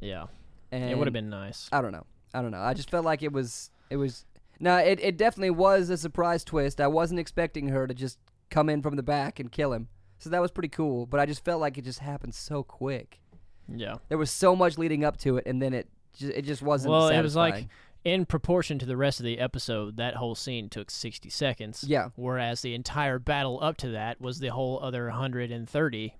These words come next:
Speaker 1: minutes.
Speaker 2: Yes.
Speaker 1: Or whatever it was.
Speaker 2: Yeah.
Speaker 1: So it felt bad because the <laughs> that dumb Twitter post now. Man, Winter came and went in one episode.
Speaker 2: <laughs>
Speaker 1: Uh,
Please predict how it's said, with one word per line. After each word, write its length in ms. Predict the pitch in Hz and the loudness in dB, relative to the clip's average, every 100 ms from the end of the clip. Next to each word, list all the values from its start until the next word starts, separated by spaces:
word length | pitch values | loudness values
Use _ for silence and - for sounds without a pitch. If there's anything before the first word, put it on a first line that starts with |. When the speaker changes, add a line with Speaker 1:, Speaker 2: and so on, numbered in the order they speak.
| - | -16
Speaker 1:
minutes. 580 | 120 123 117 101 - - _ _ _ | -8 -6 -6 -8 -14 -16 _ _ _
Speaker 2:
Yes. 280 | 120 120 - | -10 -8 -8
Speaker 1:
Or 120 | 110 107 | -10 -8
whatever 400 | 110 104 104 104 | -6 -6 -6 -8
it 100 | 107 | -6
was. 420 | 107 104 107 - _ - | -8 -8 -10 -14 _ -10
Speaker 2:
Yeah. 200 | 113 95 - - | -8 -8 -14 -16
Speaker 1:
So 500 | - 123 120 117 113 - - _ _ - | -10 -4 -4 -2 -4 -10 -20 _ _ -12
it 200 | 123 123 | -8 -6
felt 280 | - 175 135 | 2 4 4
bad 340 | 135 143 127 | 0 0 0
because 540 | 117 117 117 113 - - - - - - - _ _ _ _ | -2 -6 -6 -8 -12 -16 -20 -20 -20 -20 -20 _ _ _ _
the 260 | 120 117 127 151 - - - - | -12 -4 2 2 2 -2 -6 -14
<laughs> 500 | - - - - 123 | -20 -20 -20 -18 -8
that 200 | 127 120 _ _ _ _ _ 165 | -8 -8 _ _ _ _ _ -14
dumb 220 | 220 147 | -12 -10
Twitter 260 | 110 117 110 | -10 -12 -10
post 300 | - 107 - | -10 -12 -12
now. 180 | 113 120 | -12 -10
Man, 320 | 139 156 151 | -6 -6 -4
Winter 380 | 190 - 123 120 | -6 -4 -8 -8
came 260 | - 160 175 | -8 -8 -6
and 100 | 196 | -6
went 160 | 233 170 | -6 -8
in 60 | 127 | -6
one 180 | 160 196 | -4 -6
episode. 460 | 208 - 120 110 - | -8 -8 -4 -4 -4
Speaker 2:
<laughs> 340 | - 165 - | -4 -4 2
Speaker 1:
Uh, 460 | 185 131 151 120 | 0 2 0 0